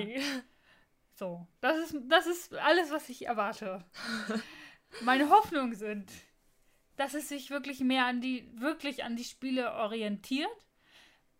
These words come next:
Speaker 2: Wobei es jetzt schon schwierig ist, wenn alles, mm,
Speaker 1: Gemischt wird
Speaker 2: gemischt
Speaker 1: irgendwie.
Speaker 2: wird und so. Und natürlich, wie gesagt, diese, äh, unnötigen Änderungen im Kostüm und an den Charakterdesigns.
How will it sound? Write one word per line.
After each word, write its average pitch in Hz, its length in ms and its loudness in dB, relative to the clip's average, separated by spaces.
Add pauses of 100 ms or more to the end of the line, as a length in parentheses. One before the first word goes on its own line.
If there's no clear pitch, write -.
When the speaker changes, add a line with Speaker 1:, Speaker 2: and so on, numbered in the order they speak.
(280)
Speaker 2:
Wobei 226 220 0
es 226 100 -6
jetzt 240 160 -4
schon 233 120 -6
schwierig 262 380 -4
ist, 262 220 -6
wenn 233 440 -4 (380)
alles, 240 280 -4 (460)
mm, 240 260 -6
Speaker 1:
Gemischt 233 800 -2
wird 294 160 -2
Speaker 2:
gemischt 302 340 0 (100)
Speaker 1:
irgendwie. - 40 -
Speaker 2:
wird 320 200 -4
und 294 140 -8
so. 311 120 0 (120)
Und 269 160 0
natürlich, 269 380 -2
wie 247 100 -6
gesagt, 240 320 -2
diese, 220 840 -2
äh, - 460 -8
unnötigen 269 640 4
Änderungen 233 500 -2
im 208 140 -6
Kostüm 240 420 -6
und 208 140 -6
an 202 200 -8
den 196 120 -12
Charakterdesigns. 208 800 -6